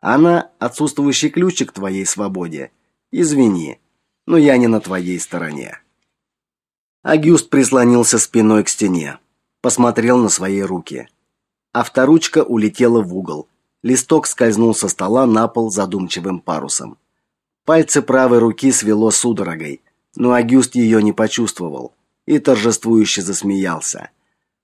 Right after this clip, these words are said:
Воздуха в легких не было, поэтому вместо смеха получился лишь статичный оскал, маска пировой победы на лице трупа.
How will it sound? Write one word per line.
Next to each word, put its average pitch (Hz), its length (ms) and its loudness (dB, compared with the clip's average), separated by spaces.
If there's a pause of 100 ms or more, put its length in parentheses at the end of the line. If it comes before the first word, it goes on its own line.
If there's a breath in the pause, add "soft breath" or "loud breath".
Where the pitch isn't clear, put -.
(100)
Воздуха 143 560 2
в 139 60 0
легких 107 480 0
не 98 200 0
было, 76 340 -12 (540)
поэтому 110 460 0
вместо 101 380 -2
смеха 151 480 2
получился 127 640 0
лишь 127 240 0
статичный 107 720 -4
оскал, 92 560 -6 (500)
маска 135 440 2
пировой 117 580 2
победы 101 480 0
на 95 100 -4
лице 87 360 -6
трупа. - 480 -14